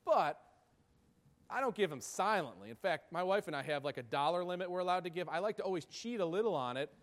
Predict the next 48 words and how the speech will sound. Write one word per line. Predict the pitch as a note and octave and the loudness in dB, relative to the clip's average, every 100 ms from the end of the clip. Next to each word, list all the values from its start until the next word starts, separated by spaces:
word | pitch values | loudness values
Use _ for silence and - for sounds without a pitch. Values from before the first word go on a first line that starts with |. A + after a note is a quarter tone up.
| _ _ | _ _
and | C3 | -12
kinda, | E3 D3+ C#3+ - _ - | -4 -2 -4 -8 _ -8
you | D#3+ | -6
know, | C#3 | 0
let | E3 | 0
her, | D#3+ B2+ - - | 0 -6 -14 -4
kinda | G#3 | -2
beat | D3 B3 D#4+ | 0 2 4
her | G#3 | 4
with | C#3 B2+ | 2 -2
that. | C3 G#2+ - _ _ _ _ _ _ _ _ _ _ _ | -4 -6 -16 _ _ _ _ _ _ _ _ _ _ _
I | E3+ | -6
give | F#3 | -2
her | G#3 | 0
something | A3 F3+ | 0 0
a | F3 | 6
little | A3 A3 | 8 8
bit | G3+ | 4
more, | F3 F#3 F#3+ | 0 2 4
cost | C#3+ G3 - | 4 0 0
a | |
little. | G3 A#3+ - - _ _ _ - | -4 -4 -6 -20 _ _ _ -12
We | A3 C#4+ | -8 -6
just | D4 | -2
don't, | C4+ A#3+ - | -2 -2 -4
there's | B3 A#3 | -4 -4
an | A3 | -4
admixture | A#3 C#4+ A3 G3 - G#3 F#3+ | -2 0 0 -4 -4 -2 0
of | F3 E3 | 0 -2
weird | A#3 C4 | -4 -4
selfishness | - A#3 A3 A3+ G3 G3+ G3 G3 - | 0 4 4 4 -4 -2 -6 -6 -10
and | F#3+ G3 G3+ G3 F#3 _ - _ F3 | -8 -4 -4 -6 -12 _ -20 _ -4
genuine | C4+ D4 B3+ A3+ | 0 2 4 6
love | C4 A3 | 6 6
for | |
the | A3+ | 2
person | - A#3+ A#3 | 4 4 2
we're | G3+ | 0
giving | A#3+ A3+ | 0 -2
something | F#3 F3+ F3+ | -4 -4 -2
to, | G#3 | 0
but | A#3 | 2
we | D#4 | 0
just | D#4+ | 0
don't | - C#4 | 2 2
give | D#4 D4+ | 2 0
things | D4 A#3+ | -2 0
silently. | B3+ A#3 A3+ E3 C#3+ | 2 2 2 -2 -4